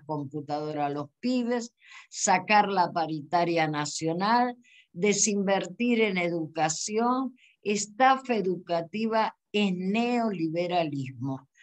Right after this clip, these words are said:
Hay que ir poniéndole nombre y apellido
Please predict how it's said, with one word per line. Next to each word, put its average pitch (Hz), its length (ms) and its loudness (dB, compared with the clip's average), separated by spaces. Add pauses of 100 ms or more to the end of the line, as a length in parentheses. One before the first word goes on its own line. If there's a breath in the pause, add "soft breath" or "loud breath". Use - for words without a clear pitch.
(280 soft breath)
Hay 226 360 4
que 214 100 -2
ir 180 180 -2
poniéndole 175 1000 -2
nombre 190 760 0
y 143 140 -6
apellido 240 960 -4